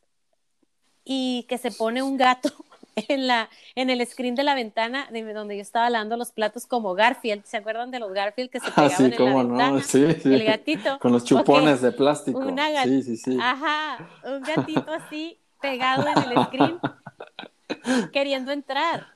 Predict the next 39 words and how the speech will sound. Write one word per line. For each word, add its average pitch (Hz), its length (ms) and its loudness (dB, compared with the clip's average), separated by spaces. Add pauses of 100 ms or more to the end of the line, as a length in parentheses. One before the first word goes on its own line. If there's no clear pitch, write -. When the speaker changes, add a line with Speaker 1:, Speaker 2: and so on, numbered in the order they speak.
(420)
Speaker 1:
Tenía 247 320 -6
yo 269 160 -8
creo 262 260 -10
que 262 260 -8
el 240 100 -10
gatito, 220 760 -6 (140)
pues, - 220 -14
unos 208 340 -6 (220)
tres, 208 280 -2
cuatro 214 340 -2
meses 220 720 -6 (540)
y 226 640 2
había 220 300 4
varios 254 300 0
departamentos 226 680 -2
Speaker 2:
Ajá. 202 100 -4
Speaker 1:
ahí. 208 260 -2 (460)
Lo 233 160 0
curioso 233 440 0
es 254 240 2
de 262 140 0
que 233 120 -2
dicen 220 320 -8
que 226 100 -6
los 190 160 -6
gatos 180 380 -8
te 180 200 -2
eligen. 185 460 -6 (680)
Ellos 208 360 0
te 190 140 0
eligen 196 380 -6
a 170 80 -10
ti, 180 180 -8
tú 196 180 -4
no 196 100 -4
los 196 180 -2
eliges 185 400 -4
a 175 100 4
ellos. 208 360 2